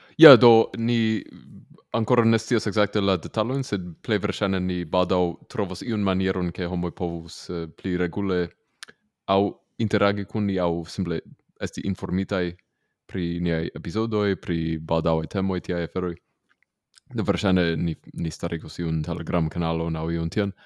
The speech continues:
Do, atentu pri tio, kaj, kaj, jes, ni, ni provos informi, kiam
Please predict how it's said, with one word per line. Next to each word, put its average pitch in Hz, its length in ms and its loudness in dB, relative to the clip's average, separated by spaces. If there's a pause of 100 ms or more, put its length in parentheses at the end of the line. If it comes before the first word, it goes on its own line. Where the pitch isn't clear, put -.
(140)
Do, 92 260 0 (840)
atentu 107 840 0
pri 104 220 -4
tio, 104 220 -2
kaj, 82 380 -6
kaj, 80 220 -10 (540)
jes, - 280 -10
ni, 80 140 -4 (180)
ni 82 200 -6
provos 80 360 -8
informi, 85 500 -4
kiam 78 280 -8